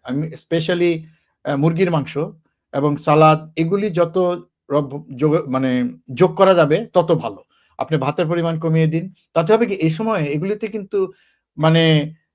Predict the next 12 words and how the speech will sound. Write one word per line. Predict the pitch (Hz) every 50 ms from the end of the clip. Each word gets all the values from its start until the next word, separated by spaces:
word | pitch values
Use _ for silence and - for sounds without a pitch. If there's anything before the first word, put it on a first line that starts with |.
| _ _ - -
দীর্ঘ | 120 - 170 214 214 180 254 262
সময় | 247 - 240 240 214 208 208 - - -
শরীরে | - - 175 165 165 156 156
থাকবে। | 160 156 135 117 104 95 _ _ _ _ _ _ _ _ _ _ _ _ -
আপনার | 120 127 151 175 180 185 - _ 135 120
ভাত | - 120 139 156 175 175 160 - - -
বা | 135 120 160 160
রুটি | 151 160 160 165 190
থেকে | 160 202 202 202 196
যে | 165 196 180
কার্বোহাইড্রেটটা | - 175 165 156 160 165 160 170 170 160 180
আমরা, | 170 165 170 170